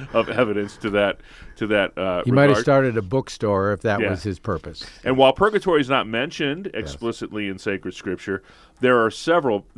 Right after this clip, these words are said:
Speaker 1: there are principles that are established clearly
Speaker 2: Principles of justice
Speaker 1: in sacred
Speaker 2: and, yeah.
Speaker 1: scripture. You know,
Speaker 2: Yeah.
Speaker 1: the, and,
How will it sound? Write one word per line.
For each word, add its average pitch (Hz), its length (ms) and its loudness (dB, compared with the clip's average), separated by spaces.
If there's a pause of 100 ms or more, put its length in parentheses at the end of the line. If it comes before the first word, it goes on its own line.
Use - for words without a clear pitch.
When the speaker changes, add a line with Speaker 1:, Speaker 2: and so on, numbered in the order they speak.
Speaker 1:
there 135 300 0
are 113 60 0
principles 120 800 -2
that 110 120 -2
are 101 100 -2
established 123 800 0
clearly 117 840 -4
Speaker 2:
Principles 107 580 -2
of 85 120 -6
justice 98 520 -2
Speaker 1:
in 107 60 -6
sacred 101 500 0
Speaker 2:
and, 87 80 -2
yeah. 76 60 -2
Speaker 1:
scripture. 90 500 -2
You 90 120 -8
know, 90 140 -4
Speaker 2:
Yeah. 92 340 -2
Speaker 1:
the, 104 180 -6
and, 104 280 -4